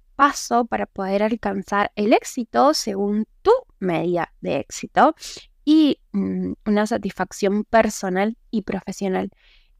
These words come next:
es buscar esa claridad y tener una visión que sostenga todo lo que yo quiero conseguir, todo el proceso que yo quiero hacer. Entonces, acompáñame en este viaje de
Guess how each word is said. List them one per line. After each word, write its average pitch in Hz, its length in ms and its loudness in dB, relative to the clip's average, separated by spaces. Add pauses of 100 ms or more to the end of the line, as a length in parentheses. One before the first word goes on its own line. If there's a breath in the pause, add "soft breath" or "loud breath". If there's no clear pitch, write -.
(320)
es 302 100 -4 (320)
buscar 269 420 2
esa 285 200 2
claridad 202 680 2
y 208 80 -12
tener 196 280 -4
una 240 260 2
visión 214 680 -2
que 208 160 0
sostenga 285 960 0 (160)
todo 320 420 4 (220)
lo 202 180 2
que - 100 -6
yo 196 120 -6
quiero 190 180 -2
conseguir, 185 540 -6 (160)
todo 214 180 2
el 233 120 0
proceso 202 840 0
que 175 100 -10
yo 202 320 -4
quiero 185 300 0
hacer. 233 400 2 (800)
Entonces, 294 640 4 (320 loud breath)
acompáñame 220 680 2
en 214 120 -2
este 196 180 -6
viaje 196 320 -2
de 190 240 0